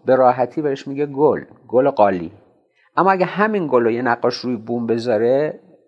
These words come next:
نمیپذیرتش. دنبال گلی است که حالا یه قطره شبنم هم روش نشسته و فلان این حرفا. بدآموزی تو این صد سال تو ایران خیلی اتفاق افتاد.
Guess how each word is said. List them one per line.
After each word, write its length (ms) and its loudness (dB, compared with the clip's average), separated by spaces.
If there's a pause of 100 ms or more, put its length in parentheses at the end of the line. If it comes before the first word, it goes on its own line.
(140)
نمیپذیرتش. 960 -2
دنبال 320 2
گلی 280 -2
است 140 -6
که 60 0
حالا 120 -2
یه 60 0
قطره 420 -4
شبنم 500 -2
هم 140 -6
روش 220 -10
نشسته 440 -8
و 60 -6
فلان 260 -8
این 100 -12
حرفا. 380 -12 (500)
بدآموزی 800 0
تو 160 -6
این 100 -4
صد 220 0
سال 260 -4
تو 180 -10
ایران 240 -6
خیلی 300 -2
اتفاق 420 -10
افتاد. 300 -12